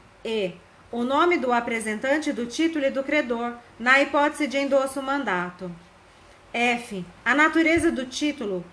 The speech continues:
o número, a data da emissão, o valor e a data do vencimento.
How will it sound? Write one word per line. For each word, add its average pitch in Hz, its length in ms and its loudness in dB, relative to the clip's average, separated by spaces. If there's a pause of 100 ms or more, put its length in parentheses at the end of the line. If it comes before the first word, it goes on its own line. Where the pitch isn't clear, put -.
(240)
o 254 120 -4
número, 254 680 2
a 220 100 -2
data 294 320 4
da 247 140 -2
emissão, 240 680 -4 (340)
o 247 100 -2
valor 285 400 4
e 320 100 4
a 262 60 4
data 269 320 2
do 254 140 -4
vencimento. 208 920 -6